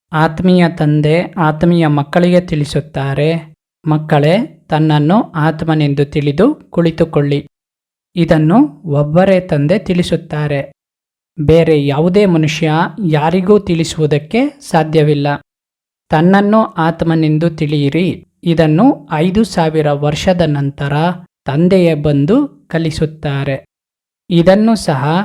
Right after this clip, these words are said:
ನೀವು ಮಕ್ಕಳೇ ತಿಳಿದಿದ್ದೀರಿ. ಇದು ಪುರುಷೋತ್ತಮ ಸಂಗಮ ಯುಗ ಆಗಿದೆ ಎಂಬುದು ಯಾರೊಬ್ಬರಿಗೂ ಗೊತ್ತಿಲ್ಲ. ನಾವು ಪುರುಷೋತ್ತಮ ಸಂಗಮ ಯುಗದಲ್ಲಿದ್ದೇವೆ. ಇದು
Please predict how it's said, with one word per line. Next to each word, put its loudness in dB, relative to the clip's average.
ನೀವು 0
ಮಕ್ಕಳೇ 0
ತಿಳಿದಿದ್ದೀರಿ. -4
ಇದು 2
ಪುರುಷೋತ್ತಮ 0
ಸಂಗಮ 0
ಯುಗ 0
ಆಗಿದೆ -2
ಎಂಬುದು 0
ಯಾರೊಬ್ಬರಿಗೂ 0
ಗೊತ್ತಿಲ್ಲ. -4
ನಾವು 2
ಪುರುಷೋತ್ತಮ -2
ಸಂಗಮ 0
ಯುಗದಲ್ಲಿದ್ದೇವೆ. 0
ಇದು 0